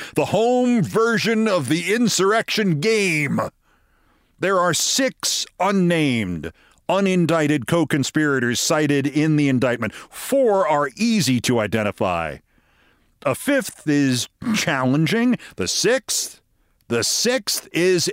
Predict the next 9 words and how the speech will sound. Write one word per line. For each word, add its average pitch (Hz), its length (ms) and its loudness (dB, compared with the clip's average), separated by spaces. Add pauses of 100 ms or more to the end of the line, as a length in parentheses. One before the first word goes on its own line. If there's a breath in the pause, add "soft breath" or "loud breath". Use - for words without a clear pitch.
(140)
a 156 360 2
mystery. 113 800 -2 (1200)
Rudy 220 280 2
Giuliani 143 720 2
is 127 280 0 (120)
unindicted 147 800 0
co-conspirator 156 840 0
number 139 320 2
one, 123 480 0